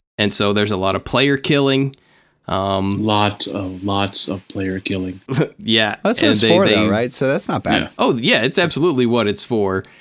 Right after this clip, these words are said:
Speaker 1: It's just, uh, you definitely want to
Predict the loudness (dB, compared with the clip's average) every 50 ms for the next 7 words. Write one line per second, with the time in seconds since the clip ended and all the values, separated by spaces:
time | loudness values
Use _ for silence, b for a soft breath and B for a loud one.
0 | b b b b 0 0 2 4 2 2 2 0 -2 -2 -2 -2 0 0 0 0
1 | 0 -2 -4 -8 -16 _ _ -2 0 2 2 4 4 2 2 2 2 2 2 2
2 | 2 2 2 2 2 2 0 -2 -4 -6 -2 0 2 2 4 4 4 2 2 0
3 | -2